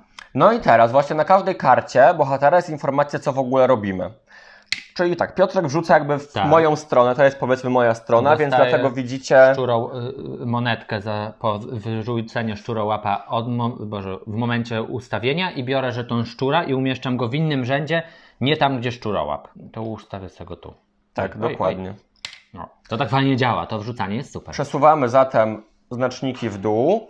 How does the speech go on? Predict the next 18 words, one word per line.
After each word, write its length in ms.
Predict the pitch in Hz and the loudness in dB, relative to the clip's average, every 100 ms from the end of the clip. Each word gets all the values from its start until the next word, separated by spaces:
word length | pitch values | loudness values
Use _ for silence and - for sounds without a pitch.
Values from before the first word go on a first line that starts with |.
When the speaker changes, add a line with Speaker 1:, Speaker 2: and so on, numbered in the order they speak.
| - | -2
Speaker 1:
dokładamy 680 | 127 - 135 120 135 120 107 | -2 2 4 6 4 2 -2
tutaj 320 | 117 - 98 | -2 -4 -4
kolejny 560 | - 143 131 123 110 104 | 2 4 6 6 4 -2
oczywiście 480 | - 110 113 - 104 | -2 -6 -6 -4 0
losowo. 920 | 110 - 101 95 95 117 160 202 - - | 0 0 -2 0 4 4 4 0 -4 2
O, 360 | 127 123 127 | 2 2 -2
znowu 300 | 113 117 107 | 0 0 2
Jaś. 500 | 101 98 180 - - _ _ _ _ _ _ - - - - 170 | 2 2 2 -2 -18 _ _ _ _ _ _ -20 -20 -20 -4 2
No 100 | 185 | 6
i 40 | |
tu 80 | 226 | 6
oczywiście 320 | 233 226 226 | 4 2 4
właśnie 180 | 214 208 | 4 2
jest 100 | 202 | -4
informacja, 540 | 202 214 165 123 - | -2 2 4 4 2
tak, 220 | 185 170 | 2 2
że 100 | 160 | 0
dwa, 480 | 147 143 175 170 165 | -4 4 6 8 6